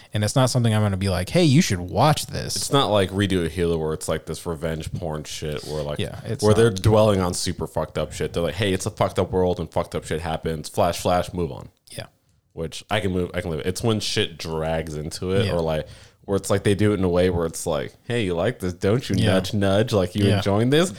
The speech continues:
Speaker 2: How about five more
Speaker 1: Exactly.
Speaker 2: minutes of this?" And you're like, "All right, dude."
Speaker 1: Exactly.
Speaker 2: Yeah, it doesn't do that. It,
Speaker 1: Yeah.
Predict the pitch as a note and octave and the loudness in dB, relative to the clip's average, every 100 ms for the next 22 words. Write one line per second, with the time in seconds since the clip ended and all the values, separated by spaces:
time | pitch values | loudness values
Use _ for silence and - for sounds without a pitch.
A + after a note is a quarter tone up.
0 | - A2+ G#2 A2 A2 - G#2+ A2+ A#2 B2+ | -4 2 4 4 2 2 6 6 6 6
1 | B2+ B2+ D#3 G2 G2+ F#2+ F#2+ G2+ G2 G2 | 8 6 6 4 2 4 2 2 0 2
2 | C3 C3 A2 F#2 G2+ G2+ G2+ G2+ - - | 4 4 4 4 2 4 2 -2 -8 -8
3 | D#2+ C#2+ C#2 A#2+ B2+ G#2+ F#2 D2+ C#2+ C#2 | -10 -8 0 2 4 2 0 -2 -2 0
4 | G#2+ C#3+ E2+ | 0 -2 -8